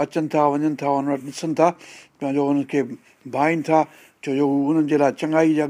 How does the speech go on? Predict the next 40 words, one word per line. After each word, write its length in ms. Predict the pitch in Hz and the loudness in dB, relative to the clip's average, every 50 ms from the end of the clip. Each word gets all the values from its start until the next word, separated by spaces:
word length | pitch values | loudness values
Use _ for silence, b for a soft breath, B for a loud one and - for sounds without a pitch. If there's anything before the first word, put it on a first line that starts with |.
| 135 - - | -4 -2 0
ڳالهيون 260 | 156 151 147 160 151 - | 2 2 2 0 0 0
ڪري 160 | 175 160 165 151 - | 0 0 0 2 0
ٿو. ۽ 80 | 156 151 - B B B B B B B 151 143 147 | 0 0 0 B B B B B B B -2 -2 0
جنهن 120 | 170 160 | 0 0
کي 80 | 160 160 - - | -2 -2 -2 0
چئجي 160 | 160 165 165 - | -2 -2 0 0
ته 60 | - 151 147 | 0 -2 -2
ريفارم 440 | 143 - - 208 220 226 208 196 180 | -2 0 4 6 6 6 4 2 -4
ٿو 100 | 147 165 156 147 147 | -8 -6 -4 -2 0
آڻي 180 | 160 151 139 127 - b b b b b b 131 123 | 0 0 0 -2 -4 b b b b b b -4 0
جيل 160 | 165 170 165 165 151 143 | 2 2 2 2 0 0
جي 80 | 156 139 131 | 0 2 4
معاملي ۾، 320 | 139 147 143 147 156 165 147 147 160 170 B B B B B B B B | 6 6 6 4 4 2 2 2 0 -2 B B B B B B B B
ته 80 | - 156 143 | -6 -4 -2
پنهنجو 240 | 147 139 139 147 151 | -2 0 0 0 0
اهڙي 400 | 139 139 143 139 147 151 143 139 143 147 | -2 -4 -6 -4 -2 -2 -2 0 0 0
نمونو، 240 | 143 139 135 139 139 131 | 0 0 0 0 0 0
هيئن، 200 | 127 143 143 135 131 123 117 | 2 0 0 0 -2 -4 -4
هيئن 240 | 123 139 139 131 - | -4 -4 -4 -4 -4
ڪريو، 200 | 139 131 135 143 | -4 -4 -2 -2
هيئن 140 | 135 131 131 - | -4 -4 -8 -10
ڪ-، 120 | - 127 - - | -12 -12 -8 -6
کاڌو 220 | 139 131 123 131 131 | -6 -6 -6 -6 -8
ايئن 140 | 127 131 131 - | -6 -8 -8 -8
ٿيندو، 200 | 143 131 131 139 | -12 -12 -12 -12
ايئن 160 | 139 135 131 - - | -12 -14 -16 -20 -20
ٿيندو، 200 | 151 151 139 135 - _ b b b b b b 143 | -18 -16 -16 -18 -18 _ b b b b b b -12
اهو 320 | 135 139 - 156 135 131 | -12 -10 -10 -10 -10 -12
سڀ 240 | 123 - - 160 123 - - - | -12 -10 -10 -12 -12 -12 -12 -10
سٺا 240 | - 156 - - 170 156 | -10 -8 -4 -4 -4 -4
ئي 40 | 139 131 | -4 -6
سڻائي 300 | - 170 151 151 151 139 | -4 -2 -2 0 0 -2
جون 140 | 127 127 123 135 | -4 -6 -6 -4
ڳالهيون 300 | 147 139 131 139 135 - b b b b b b | -4 -4 -2 -4 -6 -8 b b b b b b
هن 160 | - 151 139 131 | -10 -8 -6 -4
جي 80 | 147 | -4
لاءِ 160 | 143 135 131 | -4 -4 -4
ڪري 200 | - 160 170 202 214 | -2 -2 -2 -2 0
ٿو، 160 | 214 190 139 | 0 -2 -2
سڀ 160 | 127 - 143 | -2 -6 -6